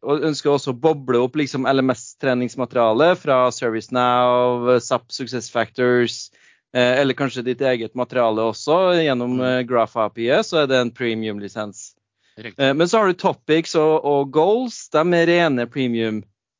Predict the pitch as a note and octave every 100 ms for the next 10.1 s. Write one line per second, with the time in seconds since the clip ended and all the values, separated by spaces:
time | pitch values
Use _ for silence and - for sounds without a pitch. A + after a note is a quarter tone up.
0 | _ A#2+ A#2 A2 G#2+ G#2+ G#2+ G#2+ G2+ A#2
1 | G#2+ A2+ G#2+ - - _ _ _ - B2
2 | B2 - C#3+ D3 D3 D3+ D3+ F3 G3 G3+
3 | A3 G3+ D#3+ D3+ D3+ E3+ - F3+ F3+ _
4 | E3 G3 F3 D#3 E3+ D3+ B2+ A#2+ D3+ C#3+
5 | B2 C3 B2+ A#2 C3 A2+ C#3+ E3+ B3+ G#3
6 | D#3+ - - - B2+ C#3+ C3+ B2+ A#2 -
7 | C3+ D3 - C3+ B2 C#3 A#2+ A2 B2 A2
8 | A#2 A#2 A#2 A2+ A#2 A2+ G#2 G#2 - A2+
9 | A2 G#2 - A2 G#2+ C3 - B2+ - C3
10 | E3